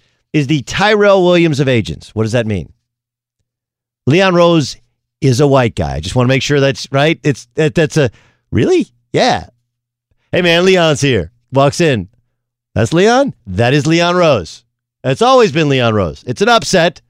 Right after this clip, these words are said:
Tyrell Williams, former point guard of Kansas. It's an upset. Leon Rose is a white guy. Kinda reminds me of the, uh, the scene from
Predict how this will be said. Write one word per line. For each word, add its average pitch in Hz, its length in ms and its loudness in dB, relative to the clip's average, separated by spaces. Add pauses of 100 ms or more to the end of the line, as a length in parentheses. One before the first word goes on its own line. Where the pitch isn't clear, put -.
(720)
Tyrell 180 400 2
Williams, 190 460 0
former 147 240 -2
point 165 260 -2
guard 175 240 2
of 170 60 -4
Kansas. 185 640 -2
It's 123 160 -6
an 196 80 0
upset. 170 520 -2 (720)
Leon 151 420 2
Rose 139 520 0 (720)
is - 60 -10
a 131 60 0
white 160 220 2
guy. 98 220 -6 (640)
Kinda 120 160 -2
reminds 123 360 0
me 123 140 -2
of 117 160 -2
the, 117 220 0
uh, 101 260 -2 (800)
the 110 60 -14
scene 123 320 -2
from 98 500 -4